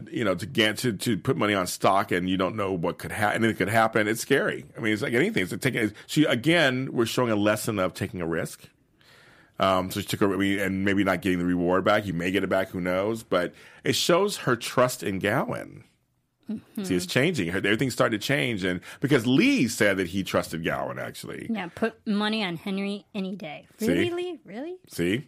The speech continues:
Speaker 2: Question.
Speaker 1: And so I was like, "There you go." So, um,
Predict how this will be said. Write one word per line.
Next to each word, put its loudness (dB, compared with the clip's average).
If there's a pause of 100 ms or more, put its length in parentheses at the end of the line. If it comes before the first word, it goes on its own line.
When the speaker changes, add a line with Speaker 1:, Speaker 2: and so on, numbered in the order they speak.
Speaker 2:
Question. 0
Speaker 1:
And -8
so -4
I 2
was 0
like, 2
"There -2
you 0
go." 2
So, 2 (480)
um, 2